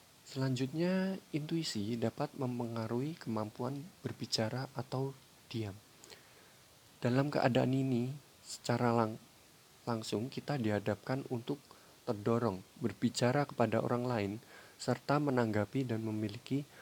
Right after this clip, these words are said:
jawaban atas ucapan orang lain terhadap diri kita. Dan juga seketika menjadi diam sejenak untuk menenangkan atau menempatkan diri.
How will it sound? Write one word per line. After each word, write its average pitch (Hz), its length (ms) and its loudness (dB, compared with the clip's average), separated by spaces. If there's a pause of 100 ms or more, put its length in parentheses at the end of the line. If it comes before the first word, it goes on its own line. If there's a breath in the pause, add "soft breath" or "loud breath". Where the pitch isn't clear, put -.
(220 loud breath)
jawaban 113 560 2 (160)
atas 127 400 -2
ucapan 131 640 -2
orang 113 320 2
lain 120 220 -2 (500 loud breath)
terhadap 113 400 0
diri 104 240 -4
kita. 107 400 -8 (1200 loud breath)
Dan 104 160 -4
juga 123 480 -2
seketika 127 720 -2
menjadi 107 560 0
diam 110 240 4
sejenak 104 560 0 (480 loud breath)
untuk 127 320 2
menenangkan 113 880 2
atau 123 240 0
menempatkan 117 640 -2
diri. 110 320 0